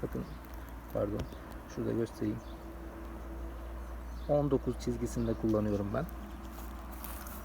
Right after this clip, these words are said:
Her katta açtığımda, e, tekrar tekrar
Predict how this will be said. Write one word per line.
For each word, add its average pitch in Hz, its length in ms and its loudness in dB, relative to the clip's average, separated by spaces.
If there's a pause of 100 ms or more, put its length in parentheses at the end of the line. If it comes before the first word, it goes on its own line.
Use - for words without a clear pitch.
(360)
Her 180 200 10
katta 127 440 8
açtığımda, 131 480 6 (1000)
e, 60 380 10 (560)
tekrar 147 300 8
tekrar 127 400 4